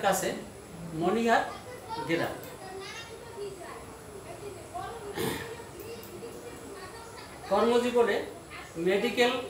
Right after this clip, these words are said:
অফিসার পদে তিনি চাকরি করেছেন। গল্পগ্রন্থ বনফুলের গল্প, বিন্দু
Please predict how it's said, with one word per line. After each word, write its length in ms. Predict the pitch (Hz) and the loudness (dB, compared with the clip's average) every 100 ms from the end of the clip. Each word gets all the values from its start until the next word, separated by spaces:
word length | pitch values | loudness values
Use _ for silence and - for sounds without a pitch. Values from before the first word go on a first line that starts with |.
| - - 190 | -8 4 6
অফিসার 320 | 226 220 220 220 | 6 4 4 4
পদে 200 | 196 196 | 2 4
তিনি 160 | 190 220 330 - - - | 2 2 0 -4 -10 -4
চাকরি 360 | - 170 170 254 339 - - - - - - | 2 2 4 0 0 -6 -12 -12 -14 -12 -2
করেছেন। 360 | 165 123 - - - - - - - - - - - - - - - - 359 392 453 453 453 403 392 370 349 349 311 - - - - - - - - - 160 | 0 0 -4 -8 -10 -12 -14 -16 -16 -14 -14 -14 -16 -16 -14 -14 -14 -14 -12 -12 -10 -10 -6 -6 -6 -8 -10 -10 -12 -14 -14 -14 -14 -14 -14 -14 -14 -8 4
গল্পগ্রন্থ 560 | 202 214 240 233 226 185 226 - - - - 427 427 381 359 370 392 - - - - - - 151 | 6 6 6 6 6 4 0 -2 -8 -10 -8 -8 -8 -10 -10 -10 -10 -10 -12 -10 -10 -10 -6 2
বনফুলের 500 | 185 233 247 247 214 | 6 6 6 6 8
গল্প, 200 | 196 196 202 311 - - - - - - - - - - - - - - - - 156 | 6 6 2 -4 -6 -14 -16 -16 -16 -16 -18 -18 -16 -16 -16 -14 -14 -14 -14 -6 2
বিন্দু 280 | 226 233 | 4 4